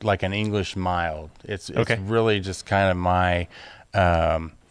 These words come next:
Speaker 1: my version of just a traditional English pub ale.
Speaker 2: Yeah.
Speaker 1: You know, it's, um,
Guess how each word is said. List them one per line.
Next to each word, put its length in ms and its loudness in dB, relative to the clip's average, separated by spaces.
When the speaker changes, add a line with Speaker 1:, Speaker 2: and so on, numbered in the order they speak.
Speaker 1:
my 300 4
version 600 0
of 280 -2
just 320 -6
a 80 -2
traditional 760 -4
English 680 -8
pub 240 0
ale. 320 -12
Speaker 2:
Yeah. 260 -2
Speaker 1:
You 120 -8
know, 260 -8
it's, 380 -6
um, 480 -4